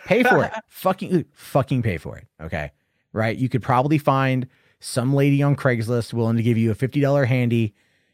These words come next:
Speaker 1: and you just pay for it. Just pay for it. Get it out of your system. That's really
Speaker 2: Let's
Speaker 1: what it
Speaker 2: be
Speaker 1: boils
Speaker 2: honest,
Speaker 1: down to.
Speaker 2: though. Like, I, most people who, who, who are incels probably don't have a fucking job or any fucking means of income at all.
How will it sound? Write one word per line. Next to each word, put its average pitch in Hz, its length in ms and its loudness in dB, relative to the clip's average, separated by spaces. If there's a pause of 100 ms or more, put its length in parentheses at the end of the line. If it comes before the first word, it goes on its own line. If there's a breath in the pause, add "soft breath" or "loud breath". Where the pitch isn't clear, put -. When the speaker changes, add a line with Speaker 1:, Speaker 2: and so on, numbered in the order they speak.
(140)
Speaker 1:
and 120 140 -2
you 127 40 0
just 143 200 0
pay 170 180 0
for 101 220 -6
it. - 40 -12
Just 117 160 -6
pay 170 200 0
for 190 240 2
it. 147 80 -4
Get 151 120 2
it 165 60 2
out 160 120 4
of 143 40 -2
your 139 140 0
system. 87 420 -6 (720)
That's 170 180 2
really 214 140 6
Speaker 2:
Let's 202 160 4
Speaker 1:
what 202 100 2
it 226 40 6
Speaker 2:
be - 20 6
Speaker 1:
boils 185 120 4
Speaker 2:
honest, 202 180 0
Speaker 1:
down 107 100 0
to. 139 60 -2
Speaker 2:
though. 131 100 -4
Like, 135 180 -4
I, 147 80 0 (540)
most 185 260 0
people 247 240 -2
who, 180 380 -2 (180)
who, 156 220 -8
who 147 100 -4
are 131 140 0
incels 139 580 -2
probably 143 240 2
don't 135 160 0
have 135 140 -2
a 131 40 -8
fucking 127 440 -4
job 123 340 0
or 120 100 -2
any 123 160 -4
fucking 123 380 -6
means 120 240 -10
of 120 120 -12
income 120 380 -8
at 110 100 -4
all. 110 360 -6